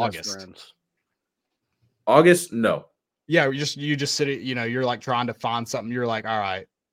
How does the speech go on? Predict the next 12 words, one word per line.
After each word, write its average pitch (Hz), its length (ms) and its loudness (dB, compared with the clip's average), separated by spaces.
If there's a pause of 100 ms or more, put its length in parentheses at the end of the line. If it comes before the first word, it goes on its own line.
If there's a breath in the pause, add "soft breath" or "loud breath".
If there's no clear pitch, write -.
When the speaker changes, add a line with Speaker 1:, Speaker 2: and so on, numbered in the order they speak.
(100)
Speaker 2:
let's 120 180 -10
talk 117 220 -4
about 104 240 -8
football 87 260 -10
camp 87 240 -16
a 87 40 -20
little 87 180 -16
bit." 87 260 -18 (160)
And 101 160 -8
you 101 100 -10
just 104 200 -12
gotta, 98 320 -8